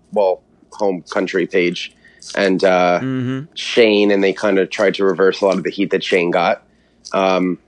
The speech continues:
Speaker 1: after this, we had Bryan and Miz announced as co-captains.
Speaker 2: Mm-hmm.
Speaker 1: Um, the Miz had a very logical argument for why he should be captain, uh, or co-captain, I thought.
Speaker 2: Definitely. Did you not?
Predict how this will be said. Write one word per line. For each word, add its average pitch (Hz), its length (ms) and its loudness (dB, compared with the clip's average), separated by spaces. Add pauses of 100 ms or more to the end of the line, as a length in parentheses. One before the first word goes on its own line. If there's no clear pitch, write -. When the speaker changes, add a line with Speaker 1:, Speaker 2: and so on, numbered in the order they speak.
(220)
Speaker 1:
after 90 240 0
this, 92 400 0
we 87 80 -2
had 85 300 -2
Bryan 90 340 2
and 87 140 0
Miz 87 280 2
announced 85 460 0
as - 80 -10
co-captains. 143 880 2 (440)
Speaker 2:
Mm-hmm. 120 180 -4
Speaker 1:
Um, 90 540 2 (280)
the 104 120 4
Miz 104 280 4
had 104 180 0
a 92 60 4
very 98 220 4
logical 95 380 2
argument 90 420 0
for 98 100 -2
why 85 140 2
he 87 100 -4
should 135 220 0
be 85 160 -2
captain, 101 440 -2 (880)
uh, 85 400 0
or 104 120 4
co-captain, 87 520 0
I 113 40 0
thought. - 200 -14
Speaker 2:
Definitely. 104 840 0 (400)
Did 160 220 -4
you 247 320 2
not? 202 420 0